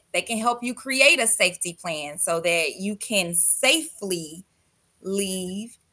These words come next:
when you are ready and the time is right. Just out here willy-nilly in it 'cause, you know, our loved ones wanna get us out of these, it's not the safe way to do it.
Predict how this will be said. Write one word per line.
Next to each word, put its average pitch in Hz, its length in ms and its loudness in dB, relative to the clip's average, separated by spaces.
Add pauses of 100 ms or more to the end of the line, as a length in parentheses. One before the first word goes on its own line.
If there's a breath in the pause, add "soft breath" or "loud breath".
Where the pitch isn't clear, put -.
(100)
when 202 260 0
you 196 280 -2
are 269 160 -2
ready 180 480 -2
and 190 120 -6
the 185 60 -8
time 160 320 -6
is 165 160 -4
right. 143 380 -2 (680 soft breath)
Just 247 340 4
out 285 200 8
here 294 200 4
willy-nilly 294 640 4
in 302 80 2
it 294 300 0
'cause, 208 340 0
you 220 120 -2
know, 202 480 6
our 185 160 4
loved 233 380 4
ones 254 420 -2
wanna 220 280 -2
get 233 160 0
us 240 180 -2
out 240 160 2
of 240 80 -6
these, 240 380 -8 (340)
it's - 140 -16
not 180 180 -4
the - 60 -10
safe 190 260 -2
way 196 120 0
to 185 60 -6
do 165 260 -6
it. - 180 -12